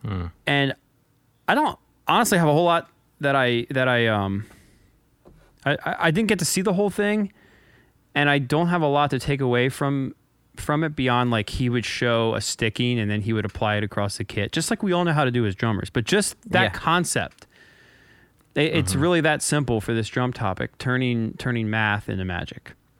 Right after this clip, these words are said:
Speaker 2: I think it, it's a, it's a powerful statement. I think it's something important for me to hear because it signals putting the fun back in drumming.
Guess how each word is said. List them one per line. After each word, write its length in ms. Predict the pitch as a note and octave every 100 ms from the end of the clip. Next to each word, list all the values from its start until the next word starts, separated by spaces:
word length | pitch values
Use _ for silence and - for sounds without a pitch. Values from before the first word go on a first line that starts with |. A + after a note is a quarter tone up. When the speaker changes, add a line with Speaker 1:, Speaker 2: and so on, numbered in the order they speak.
| _ _ _ _ _ _ -
Speaker 2:
I 80 | D3
think 280 | F#3+ F#3+ - E3 - _
it, 200 | D3 C#3+
it's 180 | D3+ C#3+
a, 240 | C3 A#2+
it's 120 | B2 A#2+
a 60 |
powerful 540 | - - D#3 F#3 G#3 G#3
statement. 480 | - A#2 F#2+ G#2 - - - -
I 100 | C#3
think 140 | C#3+ C#3
it's 100 | -
something 320 | E3 D#3+ D#3
important 480 | B2+ - E3 E3 D3
for 80 |
me 140 | C3+ C3
to 80 | A#2+
hear 360 | G#2+ F2+ A#2 - - - - - _ _
because 300 | - C3+ D3
it 180 | C3+ C3+ - _ _ _ _ _ -
signals 640 | - - E3+ D#3 C#3+ C3
putting 300 | - - D3 B2
the 60 |
fun 380 | - - B2 A#2
back 280 | A2 G#2+ G#2+
in 320 | G#2+ G2+ G2+ - -
drumming. 380 | A2+ G2+ A2+